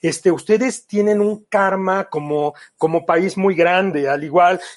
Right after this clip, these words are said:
que los países sudamericanos donde había indígenas, ¿sí? O sea, cuando llegaron los conquistadores,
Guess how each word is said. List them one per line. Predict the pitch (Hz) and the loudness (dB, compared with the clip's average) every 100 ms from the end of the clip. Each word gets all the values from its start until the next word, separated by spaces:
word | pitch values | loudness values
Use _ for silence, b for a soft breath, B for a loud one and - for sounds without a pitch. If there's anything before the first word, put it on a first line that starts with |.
| - | -4
que | 165 | 0
los | 160 156 | 2 2
países | 180 170 202 | 0 0 -4
sudamericanos | - 160 147 147 139 190 180 185 | -4 -6 -6 -10 -4 -4 -2 -6
donde | 151 151 175 | -8 -6 -4
había | 160 180 180 B B _ - | 0 0 0 B B _ -16
indígenas, | 160 160 220 254 202 147 135 | -12 -6 -4 -4 -6 -6 -14
¿sí? | - 202 247 330 B B | -14 -8 -8 -10 B B
O | - | -4
sea, | 156 190 170 | 2 2 2
cuando | 175 147 151 | 0 0 -2
llegaron | 151 170 226 247 226 | 0 0 2 0 0
los | 196 | -2
conquistadores, | - 185 - 180 202 190 180 190 202 | -4 -8 -8 -4 -2 0 0 0 -2